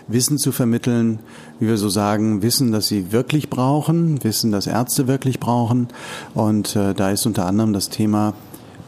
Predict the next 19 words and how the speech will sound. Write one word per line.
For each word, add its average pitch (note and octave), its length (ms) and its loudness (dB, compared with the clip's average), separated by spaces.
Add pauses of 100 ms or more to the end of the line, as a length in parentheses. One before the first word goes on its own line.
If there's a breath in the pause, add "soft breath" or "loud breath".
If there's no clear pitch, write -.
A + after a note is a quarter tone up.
Praxisbewertung G#2+ 1120 -2
ein G2+ 140 0
ganz G2+ 240 -2
wichtiges, D3 600 0
weil, G2+ 460 2 (400 loud breath)
ähm, G2 580 0 (320)
Ärzte B2 460 0
kommen C3 240 0
in B2+ 100 2
den, A2+ 360 2
in B2 120 0
den A2+ 160 2
Markt A#2 380 0
der B2 80 2
Selbstständigkeit A#2+ 680 0
natürlich A2 320 -2
über G#2+ 160 -2
die G2+ 100 0
Niederlassung, C3+ 640 0